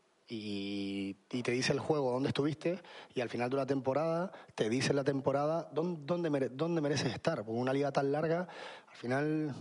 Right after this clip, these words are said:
no hay ni trampa ni cartón, y estará donde mereces estar. Entonces, intentaremos hacer méritos suficientes para estar lo más arriba posible y poder ir a acercarnos.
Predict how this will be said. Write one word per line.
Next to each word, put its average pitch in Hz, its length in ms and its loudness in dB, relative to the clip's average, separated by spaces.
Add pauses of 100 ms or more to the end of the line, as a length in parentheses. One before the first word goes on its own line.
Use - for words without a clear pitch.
no 120 140 0
hay 143 100 2
ni 143 80 2
trampa 143 260 2
ni - 80 2
cartón, 117 460 0 (180)
y 120 140 -6
estará 135 420 0
donde 131 200 2
mereces 135 320 -2
estar. 147 360 -4 (200)
Entonces, 131 320 -2 (420)
intentaremos 123 560 0
hacer 135 380 2 (560)
méritos 156 420 0
suficientes 147 460 2
para 120 100 -2
estar 151 180 0
lo 139 140 0
más 143 140 2
arriba 151 220 0
posible 135 460 0
y 123 100 -2
poder 120 260 0
ir 160 40 2
a 151 40 0
acercarnos. 131 580 0